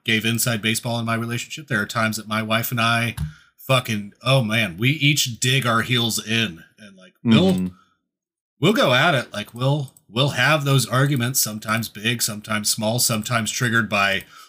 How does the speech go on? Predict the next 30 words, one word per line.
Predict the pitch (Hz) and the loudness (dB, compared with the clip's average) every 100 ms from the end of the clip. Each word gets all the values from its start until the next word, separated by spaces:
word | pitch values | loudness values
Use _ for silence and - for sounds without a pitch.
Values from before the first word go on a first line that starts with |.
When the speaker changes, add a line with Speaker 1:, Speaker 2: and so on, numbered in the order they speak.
| _ | _
Speaker 1:
who | 262 226 | 2 4
the | 135 | 4
fuck | - 131 131 | 4 0 0
knows | 117 117 104 | -2 -2 -2
what. | 107 123 120 | 0 0 -2
One | 110 117 | -4 -2
of | 110 | 0
us | 110 | 0
said | 120 117 | 2 2
Speaker 2:
Yeah. | - | 2
Speaker 1:
something | 107 - 110 107 | 0 -2 -6 -2
wrong. | 107 117 123 | 2 2 2
One | 110 107 | -2 -4
of | |
us | 107 - | -2 -2
looked | 110 107 | -2 -4
at | 110 | -4
each | 110 113 | -2 -4
other | 110 | -4
wrong, | 107 110 113 113 | -2 0 0 0
did | 101 120 | -2 -4
s-, | 110 - - - - - | -2 -4 -4 -18 -20 -4
said | - 175 165 | 0 2 2
something | - 156 135 110 | 2 0 -2 -4
to | 117 | -6
the | |
kids | 92 113 139 131 | -4 0 2 4
wrong. | 131 135 | 4 2
I | 123 | 0
mean, | 120 113 107 | 0 0 0